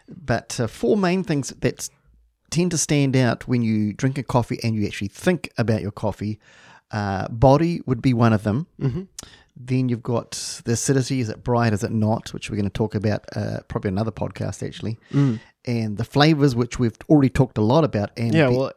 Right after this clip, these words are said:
Speaker 2: and the flavor side, I mean, our last episode talked a lot about flavor.
Speaker 1: That's right.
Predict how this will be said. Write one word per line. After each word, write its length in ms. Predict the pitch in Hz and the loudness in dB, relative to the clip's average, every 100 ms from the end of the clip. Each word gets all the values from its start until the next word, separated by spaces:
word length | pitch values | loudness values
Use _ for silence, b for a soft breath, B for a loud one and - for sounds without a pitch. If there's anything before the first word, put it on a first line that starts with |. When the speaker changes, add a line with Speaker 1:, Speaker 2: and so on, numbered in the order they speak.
| - | -2
Speaker 2:
and 140 | 143 | 0
the 60 | 135 | 2
flavor 280 | 180 175 | 2 2
side, 260 | 151 151 135 | 4 4 4
I 60 | 135 | 4
mean, 220 | 135 127 | 4 4
our 100 | 123 | 2
last 400 | 127 131 - - | 2 0 -2 -10
episode 360 | 127 120 127 - | -8 -4 -4 -2
talked 260 | 117 - | -6 -6
a 40 | 120 | -6
lot 180 | 117 | -4
about 240 | 117 117 - | -4 -4 -8
flavor. 420 | - 117 113 - | -4 -4 -4 0
Speaker 1:
That's 240 | 139 127 135 | 2 2 0
right. 240 | 117 92 | 0 -2